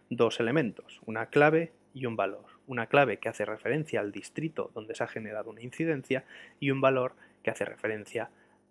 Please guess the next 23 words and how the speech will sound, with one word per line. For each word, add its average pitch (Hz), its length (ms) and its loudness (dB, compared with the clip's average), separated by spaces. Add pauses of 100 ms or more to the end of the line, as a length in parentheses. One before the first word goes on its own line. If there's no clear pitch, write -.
(100)
al 123 300 4 (140)
tipo 151 500 -2
de 147 140 -6
incidencia 113 840 -4
generado. 98 480 -6 (1200)
Con 120 160 2
esto 127 220 2
queremos 117 340 0
decir 123 380 -4 (400)
que - 260 0 (640)
los, 120 480 0
eh, 104 300 -4
reductores 143 680 0
solo 147 580 4
van 135 160 0
a - 80 -6
procesar - 520 -6
aquellas 131 460 2
líneas 156 500 -2 (200)
que 123 100 -2
efectivamente 131 640 -2
se - 160 -6
cum-, 113 340 -8